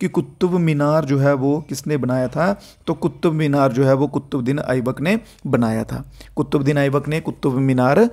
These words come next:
बनाया हुआ है। चलिए जी नेक्स्ट क्वेश्चन पे चलते हैं। What was the king हर्षवर्धना कैपिटल सिटी?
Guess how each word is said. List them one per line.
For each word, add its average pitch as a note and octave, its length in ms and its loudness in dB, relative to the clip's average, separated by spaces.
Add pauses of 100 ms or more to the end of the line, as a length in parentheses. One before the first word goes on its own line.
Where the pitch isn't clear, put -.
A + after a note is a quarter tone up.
(300)
बनाया B2+ 420 2
हुआ D3 420 2 (400)
है। - 300 -2 (580)
चलिए B2+ 340 2
जी G#2+ 160 -6 (840)
नेक्स्ट D#3+ 260 -2
क्वेश्चन F3+ 260 0
पे F3+ 80 0
चलते F3 280 2
हैं। G3 180 2 (1120)
What F3 200 4
was G#3 180 6
the G3+ 140 0
king F#3 280 0
हर्षवर्धना D3+ 600 2
कैपिटल B2 380 -2
सिटी? A#2+ 320 -6